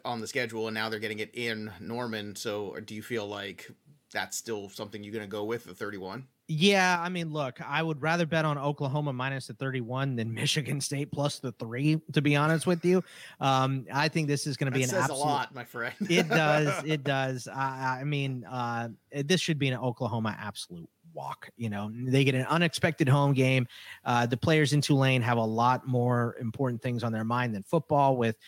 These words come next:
Speaker 2: Hurricane Ida going through their city in New Orleans, so, um, this one should be Oklahoma in a smash. It's a giant number, though,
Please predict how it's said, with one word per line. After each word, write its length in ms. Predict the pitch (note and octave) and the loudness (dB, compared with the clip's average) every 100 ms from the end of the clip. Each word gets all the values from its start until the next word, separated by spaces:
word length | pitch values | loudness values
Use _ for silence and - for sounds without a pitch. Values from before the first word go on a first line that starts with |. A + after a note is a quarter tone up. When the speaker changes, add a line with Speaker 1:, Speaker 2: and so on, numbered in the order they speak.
| - - | -20 -2
Speaker 2:
Hurricane 360 | B2 A#2+ B2 | 0 0 0
Ida 200 | B2 B2+ A#2+ | 2 2 2
going 260 | A#2+ A#2+ | 0 0
through 100 | A#2+ | -2
their 120 | G#2+ G#2 | -4 -2
city 260 | C3+ B2+ | -2 -2
in 60 | A#2+ | -2
New 100 | G#2+ | -2
Orleans, 420 | A2+ B2 A#2 A#2 | 0 0 -2 -4
so, 260 | - G#2 F#2+ _ _ _ _ - | -4 -4 -4 _ _ _ _ -4
um, 500 | G#2+ G#2+ G#2 G#2 G2 - | 0 0 0 -2 -6 -4
this 300 | C3+ D#3 - | 2 2 4
one 180 | D3+ C#3 | 4 4
should 260 | - C#3+ B2 | 2 0 2
be 160 | B2+ A#2+ | 0 2
Oklahoma 640 | B2 - A2+ A#2 A2+ A2+ | -2 0 0 2 0 -2
in 120 | A#2 G#2+ | -4 -4
a 140 | F#2 | -4
smash. 760 | - - C3 D3+ E3 D#3+ - - - - _ | -6 -6 0 2 4 2 0 -4 -12 -20 _
It's 200 | - D#3+ | 0 0
a 60 | F3+ | 0
giant 420 | D3 E3 G#3 A#3 | -4 -2 -2 -2
number, 280 | G3+ G3+ C#3 | -2 -2 -4
though, 260 | E2+ D2 | -8 -14